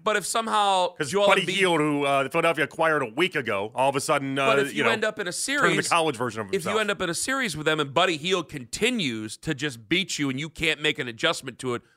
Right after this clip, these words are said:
Speaker 1: well, we're gonna have ourselves a bit of a problem here 'cause we could've learned something and we didn't.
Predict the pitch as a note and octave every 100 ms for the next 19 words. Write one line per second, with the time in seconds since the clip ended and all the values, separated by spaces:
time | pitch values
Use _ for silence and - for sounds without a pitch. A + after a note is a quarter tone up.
0 | _ A3+ A#3 G#3 F3 D#3 C#3+ - B2+ A2
1 | G#2+ G#2 G#2 B2 A#2 G2+ G2 - A#2+ B2+
2 | G#2 A#2 A2+ G2 G#2 G2 F#2+ A#2+ -